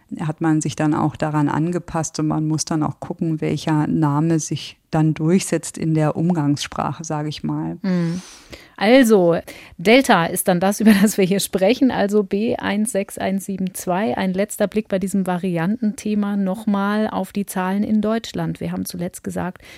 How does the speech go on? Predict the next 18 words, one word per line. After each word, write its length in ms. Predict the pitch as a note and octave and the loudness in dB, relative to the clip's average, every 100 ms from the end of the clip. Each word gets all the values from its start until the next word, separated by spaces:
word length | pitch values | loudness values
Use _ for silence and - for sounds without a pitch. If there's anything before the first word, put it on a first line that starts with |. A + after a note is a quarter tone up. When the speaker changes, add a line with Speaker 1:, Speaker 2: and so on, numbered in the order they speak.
| - | -6
Speaker 2:
im 140 | F#3+ | -2
niedrigen 560 | F3+ F#3+ G3+ F#3+ F#3+ F#3 | 0 -2 -4 -2 -2 -2
einstelligen 600 | - F#3 G3 - F3+ F3 | -4 -6 -4 -6 -4 -4
Bereich 500 | E3 D#3+ D#3+ A3+ C#4 | -4 -2 2 2 2
bewegt 500 | - F3+ F#3 A#3 - | 0 0 2 0 -2
sich 360 | - A3+ A#3 - - - - - | -2 0 0 -6 -18 -20 -16 -4
diese 460 | A3 A3+ A3+ A3+ G#3 | 0 2 4 2 2
Variante, 680 | G3+ G3+ F#3 F#3+ A#3 G#3+ | 0 2 0 2 2 0
die 220 | F#3+ G#3 G#3 | -2 -2 -2
wir 160 | F#3+ | -2
als 240 | F3+ F#3+ - | -2 -6 -6
die 140 | F#3+ | -4
indische 580 | G#3 G#3+ G#3 G3+ G#3 F#3 | 2 2 2 0 -2 -2
Variante 540 | F#3+ F#3+ F3+ F#3+ G3 | -2 -2 -4 -4 -6
bisher 400 | F3+ F3+ - F#3+ | -8 -10 -4 -6
kannten, 380 | - F#3 F#3 F3+ | -4 -8 -6 -6
in 180 | E3+ E3+ | -4 -4
Deutschland. 840 | E3+ E3+ - - A3+ B3+ D4+ - | -4 -6 -6 -6 -4 -2 -4 -10